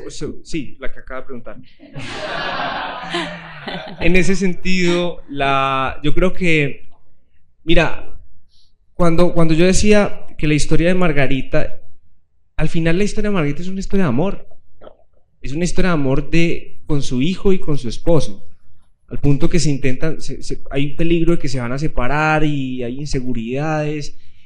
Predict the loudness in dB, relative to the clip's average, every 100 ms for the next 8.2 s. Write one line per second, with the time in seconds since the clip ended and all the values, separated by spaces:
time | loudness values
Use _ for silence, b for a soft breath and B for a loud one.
0 | b -8 -4 0 0 0 -2 0 0 0
1 | 0 -2 -2 -4 -2 0 -2 0 2 2
2 | 0 0 0 0 -2 -2 -2 -4 -4 -6
3 | -10 -6 -4 -4 -8 -10 -6 -6 -2 0
4 | 0 -4 -6 -6 -6 -6 -8 -10 -16 -18
5 | -20 -20 -20 _ _ _ -6 -2 4 4
6 | 2 -2 -2 -2 0 -2 -2 -6 -8 -12
7 | _ _ _ _ 0 2 4 4 4 -2
8 | -4